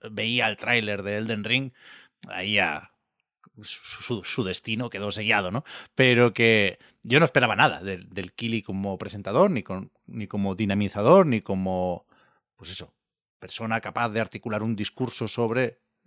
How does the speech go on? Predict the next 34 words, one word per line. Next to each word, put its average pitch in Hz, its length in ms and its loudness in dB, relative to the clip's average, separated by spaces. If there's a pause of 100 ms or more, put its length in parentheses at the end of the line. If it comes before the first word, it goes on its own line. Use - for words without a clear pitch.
(260)
lo 95 180 -8
que 101 100 -8
hemos 104 300 -4
venido 110 260 -2
a 101 60 -2
ver 110 100 0
aquí 113 540 -4
y 92 100 -12
lo 90 140 -10
que 92 100 -12
nos 98 220 -8
trae 123 200 0
la 117 100 2
industria, 101 440 -4
¿no? 151 160 -6 (420)
Y-, - 280 -16
yo, 139 480 6 (2000)
si, 120 360 -4
si, 107 600 -2
si 110 180 -6
me 107 140 0
decepcionó 110 440 -2
el 180 60 6
evento, 165 500 2 (840)
tuvo 165 200 4
que 123 80 -2
ser 151 160 0
por 131 140 0
los 98 120 -2
juegos. - 360 -6 (380)
De 110 180 0
hecho, 180 200 2
te 160 100 0
diría 160 380 0